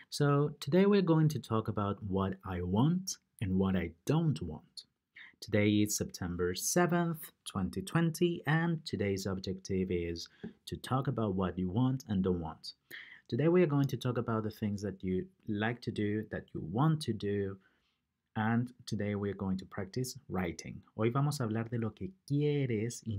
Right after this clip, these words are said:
no quieres hacer, Y vamos a practicar un poco de writing, de escritura, para poder entender bien cómo es esta forma de decir lo que yo quiero y lo que no quiero hacer.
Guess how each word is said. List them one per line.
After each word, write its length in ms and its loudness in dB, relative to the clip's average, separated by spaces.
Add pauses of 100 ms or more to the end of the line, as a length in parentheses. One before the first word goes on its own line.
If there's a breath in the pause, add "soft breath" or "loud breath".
no 240 0
quieres 360 -2
hacer, 480 -6 (600 soft breath)
Y 60 2
vamos 260 2
a 60 0
practicar 400 -2
un 80 2
poco 260 -2
de 300 0 (160)
writing, 800 -2
de 320 2 (560)
escritura, 720 0 (680 loud breath)
para 220 2
poder 400 4 (680)
entender 460 2
bien 340 0
cómo 260 2
es 340 0 (840)
esta 560 -2
forma 480 4
de 80 2
decir 480 -2
lo 220 -4
que 100 -6
yo 160 -8
quiero 380 0
y 80 -2
lo 120 -2
que 120 -12
no 280 -2
quiero 240 0
hacer. 320 -12